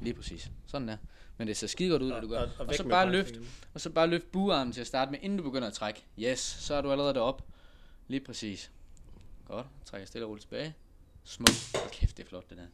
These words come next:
Speaker 1: Det er, det er næsten textbook, det der.
Speaker 2: Ja.
Speaker 1: Jeg får lige den næste der. Og det er en anden ting, der faktisk er, det er så en af de ting, der er, synes jeg, en fordel ved recur-, ved recurven frem for compound, det er, at du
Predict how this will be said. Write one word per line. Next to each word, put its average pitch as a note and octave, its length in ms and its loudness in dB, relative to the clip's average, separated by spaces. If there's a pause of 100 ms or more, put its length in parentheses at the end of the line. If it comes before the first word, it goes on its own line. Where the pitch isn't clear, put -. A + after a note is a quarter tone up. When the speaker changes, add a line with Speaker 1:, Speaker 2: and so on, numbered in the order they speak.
(680)
Speaker 1:
Det B2+ 280 -2
er, G2+ 140 -4
det A2+ 140 -8
er A2+ 40 -4
næsten B2+ 300 2
textbook, - 480 -2
det G2+ 100 -10
der. G#2+ 100 -10 (300)
Speaker 2:
Ja. D#3 60 -4
Speaker 1:
Jeg B2+ 80 -4 (400)
får A2+ 80 -8
lige G#2+ 140 -8
den G#2+ 80 -6
næste A2 260 -8
der. A2 80 -10 (380)
Og C3+ 80 -2
det - 20 4
er G3 80 6
en F#3 40 2
anden F#3 200 6
ting, E3+ 200 2
der C3 80 2
faktisk C#3 340 4
er, A2+ 200 2 (180)
det D#3+ 60 8
er D#3+ 40 8
så D#3+ 120 6
en C#3+ 120 6
af C3 80 2
de B2+ 80 0
ting, C3+ 320 4
der A2+ 80 2
er, F#2 340 0 (200)
synes G2+ 240 -6
jeg, F#2 120 0
en F2 80 -6
fordel D#3+ 500 8
ved G2+ 140 0
recur-, - 420 -6
ved G#2 400 -4 (180)
recurven G#2+ 440 -2
frem G2 200 -2
for F2 140 -8
compound, G#2 500 -2
det C3 120 2
er, A2+ 60 2
at - 160 -8
du G2+ 140 -4